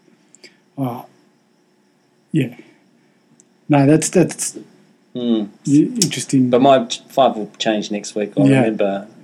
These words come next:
Speaker 1: Yeah.
Speaker 2: something else or
Speaker 1: Something that would,
Speaker 2: you
Speaker 1: yeah,
Speaker 2: know.
Speaker 1: spur something different and change. I like it.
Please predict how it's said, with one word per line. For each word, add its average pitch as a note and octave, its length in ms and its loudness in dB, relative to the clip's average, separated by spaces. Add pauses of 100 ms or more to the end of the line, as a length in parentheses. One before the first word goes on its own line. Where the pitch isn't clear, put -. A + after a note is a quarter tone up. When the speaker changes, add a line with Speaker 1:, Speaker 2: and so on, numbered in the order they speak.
Speaker 1:
Yeah. B2 220 -2
Speaker 2:
something G#2 360 -6
else G2+ 340 -6
or F#2 240 -6 (100)
Speaker 1:
Something B2 320 0
that B2 160 -2
would, A#2+ 160 -8
Speaker 2:
you A2 120 -12
Speaker 1:
yeah, G#2 120 -2
Speaker 2:
know. G2+ 300 -2 (140)
Speaker 1:
spur C3 540 -4
something C3+ 380 -6
different A#2+ 560 -4
and D3 220 -10
change. A#2 420 -6
I A#2+ 80 -2
like A#2+ 240 -2
it. A2+ 100 -12